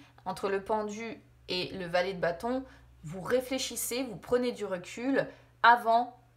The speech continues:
de prendre un nouveau départ et de vous engager à fond. C'est-à-dire que on peut voir ici, pour moi, des personnes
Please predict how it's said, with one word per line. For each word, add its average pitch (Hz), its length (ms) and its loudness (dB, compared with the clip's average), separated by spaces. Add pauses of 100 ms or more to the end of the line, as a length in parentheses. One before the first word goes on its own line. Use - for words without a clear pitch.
(800)
de 185 140 -2
prendre 226 460 -4
un 196 100 -6
nouveau 196 220 -8
départ 208 400 2
et 196 60 -6
de 180 80 -10
vous 185 180 -10
engager 180 340 -4
à 160 100 0
fond. - 200 -16 (600)
C'est-à-dire 226 440 0
que 214 300 0 (880)
on 196 80 -8
peut 220 140 -2
voir 262 280 8
ici, 247 300 -4
pour 233 180 -2
moi, 214 240 2
des 196 140 -4
personnes 196 640 -2